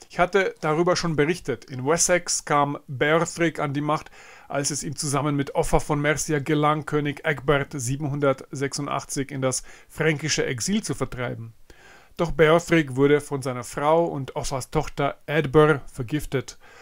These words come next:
Offa, der rastlose König von Mercia, starb in siebenhundertsechsundneunzig, also im selben Jahr wie Ethelred von Northumbria. Und so beginnt das neunte Jahrhundert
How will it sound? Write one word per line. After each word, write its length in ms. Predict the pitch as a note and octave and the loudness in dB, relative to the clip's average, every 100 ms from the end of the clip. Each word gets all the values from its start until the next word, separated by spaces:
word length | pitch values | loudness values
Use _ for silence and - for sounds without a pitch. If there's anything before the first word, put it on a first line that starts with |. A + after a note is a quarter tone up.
| - | -12
Offa, 440 | - D#3+ - F#3+ F3+ | 0 2 6 6 6
der 220 | D3+ C3+ | 2 2
rastlose 480 | C#3+ - D3+ D3 C#3 | 0 0 -2 -2 -2
König 400 | - D3 C#3+ C#3+ | -2 -2 -4 -4
von 120 | C3+ | -2
Mercia, 580 | C3+ C#3 - D3 C#3+ C#3+ - - - | 0 0 -2 -2 -2 -4 -16 -20 -8
starb 520 | - D#3+ C#3+ D#3 - | -2 2 4 2 -2
in 140 | D3 | -6
siebenhundertsechsundneunzig, 1700 | C3 B2 C#3+ C#3+ C#3+ C#3 B2+ - C#3 C#3 - B2+ C3+ D3 - D#3 - - - - | -4 -2 -2 -2 2 2 0 -4 -4 -2 -2 -2 0 -2 -2 -4 -6 -20 -20 -8
also 260 | C3 B2+ | -4 -2
im 100 | C#3 | -2
selben 340 | B2+ C3+ C3 C3+ | 2 2 2 0
Jahr 360 | C3 C3 C3 | 0 2 0
wie 140 | C3 C3+ | -2 -4
Ethelred 500 | C#3 B2+ C#3+ C3+ B2+ | -4 -2 2 2 0
von 200 | - B2+ | -4 -8
Northumbria. 600 | B2 A2+ C3+ C3 B2 A2 - _ _ _ _ _ _ - - | -8 -6 -4 -4 -4 -8 -14 _ _ _ _ _ _ -20 -10
Und 140 | C3+ | -4
so 120 | C#3 | -2
beginnt 680 | C#3+ D#3 B2+ D3 F#3 F#3 - | 2 0 2 0 0 -4 0
das 240 | C#3+ - | -2 -2
neunte 300 | C3+ C3+ C#3+ | -6 -4 -2
Jahrhundert 460 | D3 B2+ E3+ F3 F3 | 0 0 2 2 2